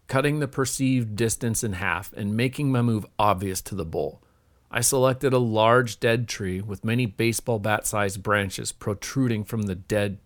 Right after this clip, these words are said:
bark-covered trunk. I broke a few off and selected one to scrape up and down, knocking and clunking among the other branches. Then I sent a confident chuckle off my right shoulder,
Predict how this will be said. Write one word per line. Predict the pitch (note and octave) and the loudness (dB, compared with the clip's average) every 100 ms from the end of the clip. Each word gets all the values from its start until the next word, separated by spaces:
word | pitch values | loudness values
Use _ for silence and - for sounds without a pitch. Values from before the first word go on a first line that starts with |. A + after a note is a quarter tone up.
| _ - | _ 0
bark-covered | F#2 F#2+ - - G2+ F2+ F2+ | 0 0 -6 -8 -6 -6 -8
trunk. | - D#2+ D#2 - - _ _ _ _ _ _ - | -12 -10 -12 -16 -20 _ _ _ _ _ _ -8
I | G#2 | -4
broke | G#2+ A#2+ B2+ | 4 4 4
a | C3+ | 0
few | - C#3 A#2+ | 2 2 4
off | A#2 A2+ - _ _ _ | 4 2 -2 _ _ _
and | G#2+ | -6
selected | - G#2+ A2+ A#2+ B2+ A#2 | -4 0 2 2 0 0
one | A2 A2+ G#2+ | 0 0 0
to | |
scrape | F#2 - A#2 G#2+ G2+ - | -4 -2 0 0 -2 -2
up | B2 B2 | -2 -2
and | A#2+ G2+ | -2 0
down, | F#2+ E2+ F#2 - _ _ G#2 | 0 -2 -6 -14 _ _ -2
knocking | G#2+ G#2+ - A2 A2 | 0 0 -2 -4 -4
and | G2 F#2+ | -4 -6
clunking | - A2 - A2+ | -4 -4 -4 -4
among | G2+ G2+ G2+ F#2+ | -4 -4 -2 -2
the | F#2+ | -2
other | G2 F#2 | -2 -4
branches. | F#2+ F2 E2+ - E2+ - - _ _ _ _ - | -4 -4 -4 -8 -10 -12 -12 _ _ _ _ -12
Then | A2 | -6
I | D3+ | -2
sent | D3+ - C#3+ B2+ | 0 0 0 -2
a | |
confident | - - C3 B2+ C3 B2 | -4 0 0 2 0 0
chuckle | - A#2+ A#2+ G2+ | 0 0 0 2
off | G2 - | 2 2
my | A2+ | -2
right | F#2+ G2+ F#2+ | 0 0 -2
shoulder, | - F#2+ F#2+ D#2+ | -2 -2 -2 -4